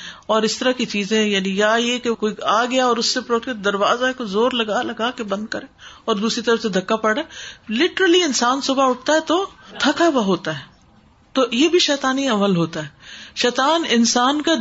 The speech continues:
دشمن ہے، یہ یاد رکھیے، دشمن ہے۔ دشمن اپنی دشمنی سے کبھی بھی باز نہیں آتا، ہر طرح نقصان پہنچانے کی کوشش کرتا ہے، حتیٰ کہ رات اللہ نے آرام کے لیے بنائی، وہ رات کو سونے بھی نہیں دیتا، دن کو تو بگا ہی رکھتا ہے، یعنی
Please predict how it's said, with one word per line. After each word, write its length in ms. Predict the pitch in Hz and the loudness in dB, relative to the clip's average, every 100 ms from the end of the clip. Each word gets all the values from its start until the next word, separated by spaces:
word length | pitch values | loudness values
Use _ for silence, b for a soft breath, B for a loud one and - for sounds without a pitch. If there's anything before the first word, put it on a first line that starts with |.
| 269 | 4
دشمن 480 | 262 285 320 330 277 | 2 2 4 4 4
ہے، 260 | 269 208 | 2 2
یہ 140 | 196 269 | 2 2
یاد 380 | 226 220 294 | 4 4 2
رکھیے، 460 | 277 247 - 214 156 - 277 | 2 0 0 0 0 0 0
دشمن 400 | 294 311 349 277 | 0 2 0 0
ہے۔ 100 | 196 - B - | -2 -4 B -2
دشمن 380 | 269 - 349 330 | 0 0 2 0
اپنی 260 | 320 302 | 0 0
دشمنی 420 | 240 254 277 294 | 2 2 2 0
سے 140 | 320 311 | 0 0
کبھی 320 | 269 254 285 | 2 4 6
بھی 140 | 311 370 - _ - 175 | 4 2 -4 _ -8 0
باز 260 | 196 214 | 2 4
نہیں 240 | 196 190 180 | 4 4 2
آتا، 320 | 147 - 147 - B B - - | -2 -4 -10 -10 B B -10 -2
ہر 140 | 254 254 - | 0 -2 -4
طرح 200 | 240 294 | 0 2
نقصان 420 | 277 247 - 208 | 2 2 2 0
پہنچانے 400 | 196 196 180 175 | 0 -2 0 0
کی 100 | 175 | -2
کوشش 240 | 170 170 - | -4 -4 -2
کرتا 260 | 175 170 | -6 -4
ہے، 60 | 196 | -4
حتیٰ 160 | 196 240 | -2 -2
کہ 140 | 254 254 B B B | 0 -2 B B B
رات 300 | 214 233 285 | 0 2 2
اللہ 220 | 285 285 277 | 2 2 2
نے 100 | 269 | 2
آرام 300 | 214 233 262 | 2 0 0
کے 80 | |
لیے 120 | 262 254 | 0 0
بنائی، 220 | 247 277 | 0 2
وہ 100 | 254 | 2
رات 220 | 226 226 | 0 0
کو 60 | 226 | -2
سونے 240 | 214 202 | 0 0
بھی 100 | 202 | 0
نہیں 100 | 190 | 0
دیتا، 280 | 156 151 147 - _ _ _ - | -2 -6 -12 -18 _ _ _ -16
دن 240 | 170 233 254 | -2 0 2
کو 80 | 262 | 2
تو 100 | 247 | 2
بگا 260 | 185 190 | 2 4
ہی 140 | 220 262 | 4 2
رکھتا 280 | 247 254 | 0 -2
ہے، 60 | 294 - - | -4 -4 -6
یعنی 240 | 196 196 | -2 -2